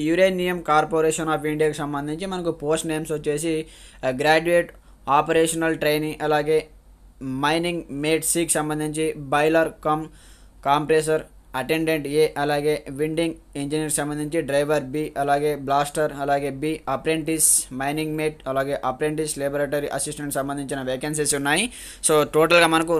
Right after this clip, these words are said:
నూట ముప్పై ఆరు వేకెన్సీస్ ఉన్నాయి. శాలరీ థర్టీ టూ థౌజండ్ సిక్స్ హండ్రెడ్ థర్టీ త్రీ నుంచి థర్టీ త్రీ థౌజండ్ నైన్ హండ్రెడ్ నైంటీ ఫోర్ రూపీస్ per month మీకు శాలరీ ఇవ్వటం జరుగుతుంది. So, క్వాలిఫికేషన్ టెన్త్,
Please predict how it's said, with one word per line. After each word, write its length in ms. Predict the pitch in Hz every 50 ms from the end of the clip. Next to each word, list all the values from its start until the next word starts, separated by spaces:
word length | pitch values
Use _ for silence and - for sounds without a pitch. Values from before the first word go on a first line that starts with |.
| 147 151
నూట 160 | 156 156 175
ముప్పై 320 | 165 156 156 147 - 156 151
ఆరు 120 | 147 143
వేకెన్సీస్ 480 | 143 143 143 160 160 160 165 160 156 156 147
ఉన్నాయి. 240 | 147 151 160 180
శాలరీ 420 | 175 - 151 143 147 156 151 156 143 117 -
థర్టీ 300 | 127 123 - - 170 165
టూ 140 | 151 165 165
థౌజండ్ 400 | 156 156 147 151 151 160 156 151 -
సిక్స్ 200 | 156 151 - -
హండ్రెడ్ 220 | 147 147 151 147 147
థర్టీ 240 | 139 123 - 151 151
త్రీ 180 | 147 151 147 139 143
నుంచి 240 | 143 151 160 170 160 151 151 151 - - - - - -
థర్టీ 260 | 139 139 139 170 160
త్రీ 220 | - - 156 156 151
థౌజండ్ 360 | 151 147 151 165 165 156 147
నైన్ 200 | 151 156 156 160 156
హండ్రెడ్ 240 | 147 156 151 147 143 143
నైంటీ 280 | 143 143 139 151 147 - -
ఫోర్ 160 | 147 139 131
రూపీస్ 340 | 135 135 123 175 175 160 - -
per 140 | 147 143 135 131 131 139
month 200 | 151 156 151 151 156 156
మీకు 140 | 143 - 147
శాలరీ 280 | 135 135 139 143 147 139 - - - - - - -
ఇవ్వటం 340 | 135 135 143 147 135 151 151 143 147
జరుగుతుంది. 440 | 143 143 143 135 143 151 170 185 180 180 170
So, 60 | 147 139 123 -
క్వాలిఫికేషన్ 640 | 139 139 143 156 160 160 160 160 156 - 151 139 127 139
టెన్త్, 260 | 143 156 147 156